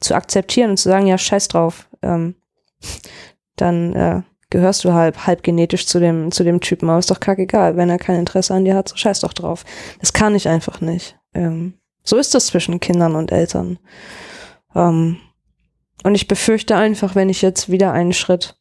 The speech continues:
auf ihn zu mache, dass, ähm, dass ich mir ein halbes Jahr später denk, wie dumm warst du eigentlich, Tobi? Wie dumm? Es war doch eigentlich gerade alles cool in deinem Leben. So, das ist doch jetzt gerade, hast doch eigentlich gerade jetzt alles im Griff gehabt.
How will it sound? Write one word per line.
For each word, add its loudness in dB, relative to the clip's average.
auf 0
ihn 4
zu 2
mache, 2
dass, 0
ähm, -4
dass -4
ich -4
mir 4
ein 4
halbes 2
Jahr 0
später 0
denk, 0
wie 2
dumm 2
warst 0
du 0
eigentlich, -4
Tobi? -8
Wie 2
dumm? 0
Es -8
war 4
doch 0
eigentlich 2
gerade 2
alles 0
cool 2
in 0
deinem 0
Leben. -2
So, -4
das -8
ist -12
doch -10
jetzt -4
gerade, 0
hast -8
doch -4
eigentlich 0
gerade 2
jetzt -2
alles 0
im 0
Griff -2
gehabt. -8